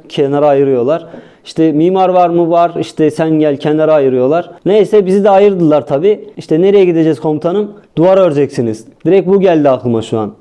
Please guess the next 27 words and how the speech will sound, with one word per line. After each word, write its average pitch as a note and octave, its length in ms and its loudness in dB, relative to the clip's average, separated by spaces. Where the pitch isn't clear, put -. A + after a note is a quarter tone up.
Biz F3 140 2
de F#3+ 80 4
gittik F#3 300 -2
tabii, F3+ 200 0
a, F3 120 2
böyle F3 240 2
bir F#3 80 -2
duvar F3+ 220 4
ördük C3 320 0
yani. A#2+ 240 -2
Ne D3+ 40 0
yapalım? D3 360 -2
Biz B2+ 120 0
işçilik D3 440 -2
yok, D#3 180 -2
bir D#3 60 -4
şey D#3 220 0
yok. G#2 240 -6
Bizim C#3+ 240 0
yaptığımız F#3+ 480 0
duvar F#3 220 2
gibi E3+ 240 2
oldu. A#2+ 240 0
Bu C#3 80 2
oradan E3+ 540 2
geldi C#3 260 0
aklıma. A2 440 -4